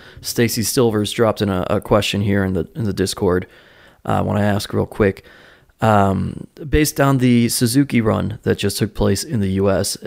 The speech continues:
um, is there any talent, any Japanese talent you'd be interested in, uh, if they did something similar?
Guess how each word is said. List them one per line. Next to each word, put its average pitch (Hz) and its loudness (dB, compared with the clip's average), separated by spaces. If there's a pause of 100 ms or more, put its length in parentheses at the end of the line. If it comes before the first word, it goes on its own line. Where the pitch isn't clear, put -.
(480)
um, 95 -2 (260)
is 113 -4
there 123 2
any 131 4
talent, 123 -2 (440)
any 123 2
Japanese 120 0
talent 98 -2
you'd 104 -2
be 101 0
interested 92 -4
in, 95 -4 (420)
uh, 98 0
if 87 -8
they 104 2
did 98 -2
something 95 -2
similar? 98 -2